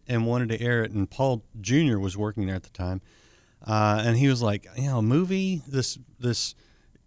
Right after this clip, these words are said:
independent kind of film, you know?" And she's like, "Oh, it's great. We gotta air it." And he was like,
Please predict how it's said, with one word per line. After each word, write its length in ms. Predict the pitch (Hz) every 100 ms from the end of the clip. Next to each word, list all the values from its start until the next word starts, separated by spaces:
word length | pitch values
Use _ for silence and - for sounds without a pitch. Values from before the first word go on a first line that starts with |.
| _
independent 440 | 135 151 147 160 151
kind 180 | 147
of 80 | 139
film, 400 | - 190 180 170
you 120 | 170 170
know?" 220 | 165 165
And 80 | 151
she's 160 | 147
like, 120 | 131 131
"Oh, 80 | 139
it's 140 | 127
great. 460 | - 123 135 135 120
We 80 | 120
gotta 160 | 120
air 160 | 120 123
it." 140 | 117 -
And 180 | 113 101
he 160 | 117
was 120 | 117 104
like, 140 | 98